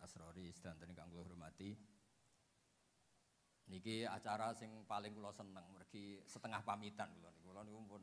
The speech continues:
matur teng pundi-pundi, pun daftar dadi wali. <laughs> Karena kula niku mboten gadah sejarah bapak niku apal Quran nggih, senengane deres.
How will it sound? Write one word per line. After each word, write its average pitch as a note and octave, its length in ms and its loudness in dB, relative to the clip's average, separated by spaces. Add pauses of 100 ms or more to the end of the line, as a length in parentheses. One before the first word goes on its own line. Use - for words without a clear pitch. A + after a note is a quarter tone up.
(120)
matur G2 320 -8
teng F#2+ 160 -6
pundi-pundi, G2+ 640 -4 (800)
pun A2 160 -4
daftar G2+ 400 2
dadi G2 240 -6
wali. F2+ 320 2
<laughs> - 2750 -20
Karena G#2 320 2
kula A#2+ 240 2
niku C3 160 -2
mboten G#2 480 -6
gadah F#2+ 400 -4
sejarah F#2+ 640 -2 (1120)
bapak F#2+ 400 -2
niku A2 160 -6
apal G2+ 320 2
Quran F2 480 -4
nggih, E2 80 -10
senengane F2 480 -8
deres. D#2 480 -10